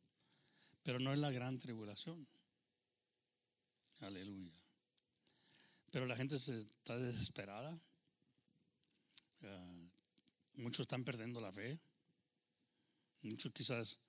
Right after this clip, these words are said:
ya no quieren nada con Dios. No sabemos. La cosa es seguir adelante esperando en el Señor. "Espera en Jehová y Él hará", dice la Biblia. Amén.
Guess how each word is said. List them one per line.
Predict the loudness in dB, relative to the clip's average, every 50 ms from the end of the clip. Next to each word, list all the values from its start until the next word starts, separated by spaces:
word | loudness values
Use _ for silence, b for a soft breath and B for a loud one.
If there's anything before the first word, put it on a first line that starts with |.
| B B B B B B B B -8 -4
ya | -2 -2
no | 0 2
quieren | 4 4 4 4 4
nada | 2 0 0 -2
con | -4 -6 -6 -4
Dios. | -2 0 0 0 -2 -2 -4 -6 -8 -10 -14 -18 _ _ _ _ _ _ _ _ _ _ _ -8 -6
No | -2 0
sabemos. | 0 0 0 0 -2 -4 -4 -6 -6 -8 -10 -10 -14 _ _ _ _ _ _ _ _ _ _ _ _ _ _ _ _ _ _ _ _ _ _ _ -18 -18 B B B B B B B B B _ -4
La | -4 -2 0
cosa | 0 2 2 4
es | 6 6
seguir | 6 6 6 6 6 6
adelante | 6 6 6 4 4 4 4 4 2 2 0 0 0 2
esperando | 0 0 0 0 -4 -4 -4 -4 -4 -2 -2
en | -2 0
el | 0
Señor. | 0 0 0 0 -2 -2 -2
"Espera | -2 0 0 2 2 2
en | 2 2
Jehová | 0 -2 -2 -2 -2 -2
y | 0
Él | 0 0
hará", | 0 0 -2 -2 -2
dice | -2 0 0 0 0
la | 0 -2
Biblia. | -4 -4 -4 -4 -4 -6 -6
Amén. | -6 -4 -6 -6